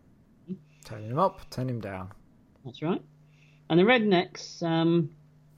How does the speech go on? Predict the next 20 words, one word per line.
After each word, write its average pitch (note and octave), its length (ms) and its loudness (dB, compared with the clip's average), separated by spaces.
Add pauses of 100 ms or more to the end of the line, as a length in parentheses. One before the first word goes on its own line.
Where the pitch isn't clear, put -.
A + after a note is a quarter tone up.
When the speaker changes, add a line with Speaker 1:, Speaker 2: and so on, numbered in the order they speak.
(840)
Speaker 2:
they're E3 120 0
very, A#3+ 460 4
uh, A3+ 240 2 (160)
excited F#3+ 640 2
to - 100 -4
have B2+ 140 2
Dredd D3+ 320 2
in C#3 100 8
their C3+ 120 6
clutches, C#3 480 -4
aren't C#3+ 220 0
they? B2 120 -2 (340)
Speaker 1:
Who B2 80 -2
wouldn't A#2+ 360 -4
be? G2 200 -8 (240)
Speaker 2:
If E3 140 2
you A#3+ 100 4
could - 160 -6
choose, F#3+ 360 2
though, A#2+ 260 -2